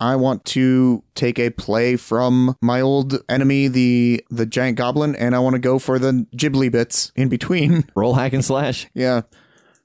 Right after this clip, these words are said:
Speaker 1: Oh, not so good this time. Six.
Speaker 2: As you run to slide between this Goliath's legs and hit it, another mace hits you from the side, and you see that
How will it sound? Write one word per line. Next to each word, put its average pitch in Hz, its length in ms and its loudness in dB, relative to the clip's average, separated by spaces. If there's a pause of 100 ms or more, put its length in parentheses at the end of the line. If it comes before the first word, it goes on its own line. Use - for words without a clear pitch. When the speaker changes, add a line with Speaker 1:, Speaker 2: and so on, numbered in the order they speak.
(420)
Speaker 1:
Oh, 104 340 0
not 104 200 -6
so 98 180 -4
good 110 220 -4
this - 180 -6
time. 123 460 -4
Six. - 840 -2 (360)
Speaker 2:
As 120 160 2
you 120 80 2
run 123 220 0
to 104 60 0
slide 107 440 -2
between 98 720 2
this 90 280 -2
Goliath's 90 540 -2
legs 90 460 0
and 85 180 -2
hit 131 180 0
it, 104 220 -2 (140)
another 123 360 2
mace 110 420 0
hits - 280 -4
you 113 100 2
from 104 200 0
the 80 80 0
side, 82 720 -2
and 95 160 0
you 101 140 2
see 104 380 0
that 85 240 -2